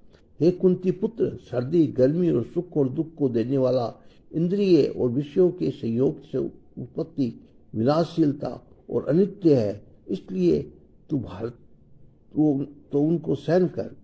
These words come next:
क्योंकि हे पुरुष श्रेष्ठ, दुख सुख के समान समझने वाले जिस धीर रूप को ये इंद्रिय और विषयों के संयोग व्याकुल नहीं करते, वह मोक्ष के योग्य होता है।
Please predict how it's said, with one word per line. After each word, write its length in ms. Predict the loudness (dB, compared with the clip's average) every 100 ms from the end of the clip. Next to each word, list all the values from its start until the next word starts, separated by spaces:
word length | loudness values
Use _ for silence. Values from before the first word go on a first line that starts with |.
| -18 -20 -20 -20 _ _ _ -20 _ -20 _ -20 _ 4
क्योंकि 500 | 6 6 4 0 4
हे 140 | 4
पुरुष 360 | 4 0 0 2
श्रेष्ठ, 220 | 0 0 -12 -20 -14 -4
दुख 260 | 0 0
सुख 280 | 0 -8 -4
के 100 | -6
समान 480 | -2 -2 -2 -2 -2
समझने 420 | -2 -2 0 2
वाले 380 | 2 4 2 -2 -6 -18 -14
जिस 160 | -2 -2
धीर 640 | -2 -4 4 6 4 -2 -14 -20 -20 -20 -20 _ -20 -20 -20 -20 -20 _ -20 2
रूप 300 | 6 6 6
को 200 | 6 6
ये 180 | 6 4
इंद्रिय 760 | 2 2 0 2 6 6 6 0
और 100 | -2
विषयों 380 | 0 -2 4 4
के 180 | 4 -4
संयोग 520 | -4 -4 0 0 0
व्याकुल 400 | -4 -6 0 2
नहीं 120 | 2
करते, 440 | 0 -4 -2 -4 -4 -12 _ -16 -2
वह 140 | 0
मोक्ष 400 | 2 2 2 -2 -4
के 60 | 0
योग्य 380 | 0 0 -2
होता 320 | -6 -6 -14
है। 120 | -16